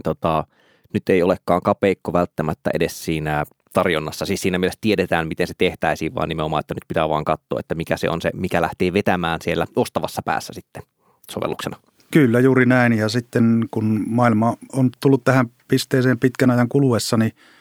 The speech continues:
Speaker 2: siellähän on nykyketjuissa hyvin pitkät ostosopimukset firmojen välillä, niin ei sinne nui vaan mennä sinne väliin, vaan pitää olla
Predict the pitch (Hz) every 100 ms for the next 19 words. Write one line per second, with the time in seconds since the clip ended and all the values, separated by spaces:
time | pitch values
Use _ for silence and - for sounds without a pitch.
0 | _ - 110 107 113 117 117 110 107 120
1 | 120 117 117 - 117 117 - 117 117 113
2 | 117 - 120 117 - 113 113 120 110 107
3 | 117 - - _ _ _ _ _ - 123
4 | 113 117 113 107 117 113 110 110 110 107
5 | - _ - 120 101 123 123 127 120 117
6 | 120 120 - 110 107 104 104 98 101 104
7 | 98 107 98 98 123